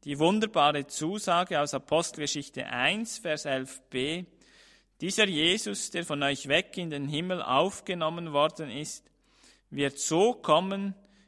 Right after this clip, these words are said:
wie ihr ihn habt hingehen sehen in den Himmel.“ Wir haben die Gewissheit,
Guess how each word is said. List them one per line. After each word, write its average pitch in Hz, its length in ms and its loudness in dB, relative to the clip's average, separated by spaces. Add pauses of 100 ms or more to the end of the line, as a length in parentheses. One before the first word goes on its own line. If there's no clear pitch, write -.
wie 143 180 -4
ihr 175 300 0
ihn 190 180 -2
habt 156 280 -2
hingehen 170 600 -4
sehen 147 400 -8
in 143 220 -10
den 135 220 -6
Himmel.“ 135 500 -6 (920)
Wir 139 80 -14
haben 196 320 4
die 214 100 -4
Gewissheit, 180 920 0